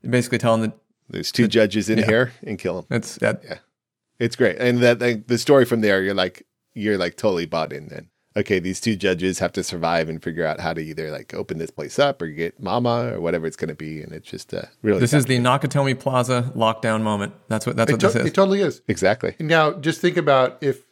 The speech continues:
Speaker 3: if, if you're, um, John McClane and it's you against, like, now it's, like, like, hundreds, if not thousands of terrorists, right? And, but you've got a, a sidekick.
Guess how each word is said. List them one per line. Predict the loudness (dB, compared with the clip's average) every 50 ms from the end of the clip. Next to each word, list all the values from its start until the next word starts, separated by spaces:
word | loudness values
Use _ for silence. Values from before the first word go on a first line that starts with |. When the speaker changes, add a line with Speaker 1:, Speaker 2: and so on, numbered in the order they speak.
| _ -4
Speaker 3:
if, | -4 -4 -4 -6 -6
if | -6 -8 -8 -4 -2
you're, | 0 0 0 2 0 0 0 0 -2 -2 -2 -4 -6
um, | -8 -10 -6 -2
John | 0 2 2 2 0
McClane | -2 -4 -2 -2 0 0 0 -2 -4 -6 -10 -14 _ _ -4
and | -2 0 0 0 -2
it's | -4 -6 -4 0
you | 2 4 4
against, | 4 2 0 -2 -4 -6 -6
like, | -4 -4 -4 -6 -8 -8
now | -6 -6 -4 -4 -6 -8
it's, | -8 -6 -6
like, | -6 -6 -8 _ _ _ _ -10
like, | -10 -10 -10
hundreds, | -8 -4 0 0 2 4 4 2 2 0 -2 -4 -4
if | -4 -4 -2 -2
not | -4 -4 -4 -4 -2
thousands | 0 2 2 2 0 0 -4 -4 -4 -4
of | -4 -4 -4 -6 -10 _ _ -2
terrorists, | 0 2 2 2 2 0 -2 -4 -8 -16 -14 -8 -4
right? | -2 0 0 -2 -4 -8 _ _ _ _ _ _ _ -4
And, | -4 -4 -4 -4 -6 -8 -10 -8 _
but | -4 -4 -4
you've | -4 -4 0
got | 0 2 2 2
a, | 0 0 -2 -2 -4 -6 -10 _ _ -8
a |
sidekick. | -4 -2 0 0 0 -2 -4 -8 -8 -8 -10 -14